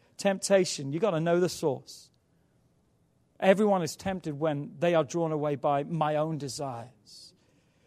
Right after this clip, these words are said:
You gotta understand the process. It's always the same. You gotta learn how you can overcome.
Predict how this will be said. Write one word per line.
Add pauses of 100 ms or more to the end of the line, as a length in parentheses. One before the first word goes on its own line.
You
gotta
understand
the
process.
It's
always
the
same. (1080)
You
gotta
learn
how
you
can
overcome.